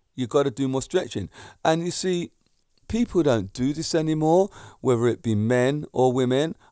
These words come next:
I had people come into my class, as I said a minute, as I said a while back in one of my other podcasts, is that they're stiff as a board. Now,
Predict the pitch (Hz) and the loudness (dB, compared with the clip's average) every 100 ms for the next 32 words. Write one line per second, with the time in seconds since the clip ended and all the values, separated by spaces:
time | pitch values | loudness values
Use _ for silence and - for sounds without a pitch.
0 | - 143 156 - 131 117 - 127 120 113 | 0 2 0 -2 -4 -4 -4 -2 -4 -2
1 | 117 - 147 131 110 - 101 107 151 123 | -4 -2 0 2 0 -4 -8 -4 -2 0
2 | 120 147 127 - 110 107 - 123 107 127 | 0 0 -2 -2 -4 -4 -4 -4 -2 2
3 | 147 131 113 107 110 107 101 117 107 117 | 2 2 0 -2 -2 -4 -2 -2 0 0
4 | 156 - 98 - 101 104 123 160 165 - | -2 -2 -6 -4 -2 -2 -2 0 0 2
5 | 190 - - - 175 135 117 107 - 185 | 0 0 -4 0 0 -2 -2 -2 4 6
6 | 104 - - - - - - 160 156 | 6 0 -8 -18 -18 -14 0 2 2